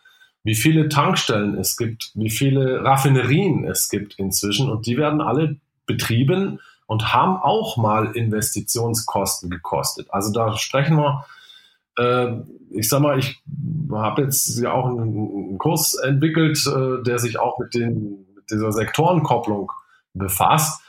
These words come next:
und da mir auch die Zahlen mal angeschaut. Wir haben jedes Jahr ungefähr zweitausend Milliarden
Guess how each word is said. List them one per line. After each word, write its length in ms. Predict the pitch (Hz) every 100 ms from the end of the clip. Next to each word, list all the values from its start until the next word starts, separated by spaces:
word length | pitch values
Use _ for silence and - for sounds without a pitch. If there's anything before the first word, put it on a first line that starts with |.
| - -
und 160 | 101 101
da 80 | 110
mir 220 | 123 117
auch 280 | 117 117 135
die 120 | 110
Zahlen 340 | - 143 190
mal 180 | 113 87
angeschaut. 600 | 92 92 95 - 80 82 -
Wir 180 | 95 110
haben 160 | 131
jedes 460 | 117 131 127 110 -
Jahr 560 | 92 98 127 175 160 - - _ _
ungefähr 520 | 143 156 - 135 123
zweitausend 880 | - 113 113 165 135 123 156 180 147
Milliarden 1200 | 127 117 110 107 98 180 147 117 110 151 175 156